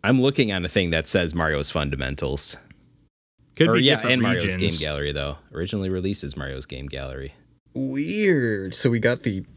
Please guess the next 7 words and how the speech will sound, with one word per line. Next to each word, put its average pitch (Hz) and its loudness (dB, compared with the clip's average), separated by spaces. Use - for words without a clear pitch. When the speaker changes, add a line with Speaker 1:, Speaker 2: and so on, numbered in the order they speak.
Speaker 3:
what, 113 -2
like, 101 -4
second - 0
round? 98 -4
Re-released 143 4
as 113 4
Fundament-, 123 2